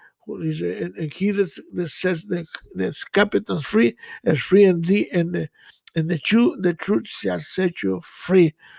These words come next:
So praise God because, because, you know, of the Holy Spirit. Praise God for the Holy Spirit. God, the Holy Spirit, thank you. Praise God. So, so, so, so here is,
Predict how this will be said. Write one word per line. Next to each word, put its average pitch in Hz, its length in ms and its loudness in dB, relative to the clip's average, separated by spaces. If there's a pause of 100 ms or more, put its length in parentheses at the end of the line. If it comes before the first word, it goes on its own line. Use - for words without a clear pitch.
(120)
So 175 160 2
praise 233 280 4
God 226 300 2
because, 202 500 -2 (420)
because, 165 600 -2
you 247 180 -12
know, 175 300 -10
of 160 120 -6
the 170 60 -2
Holy 220 340 4
Spirit. 170 480 2 (120)
Praise 202 240 4
God 202 220 0
for 185 100 -6
the 196 100 -4
Holy 190 200 0
Spirit. 165 260 -4 (380)
God, 202 240 4
the 196 80 6
Holy 208 160 6
Spirit, 190 360 2
thank 190 320 -4
you. 185 60 -2
Praise 185 360 -6
God. 175 260 -6
So, 170 260 -10 (520)
so, 185 200 0
so, 185 220 -2
so 180 180 0
here 247 340 0
is, 233 200 -4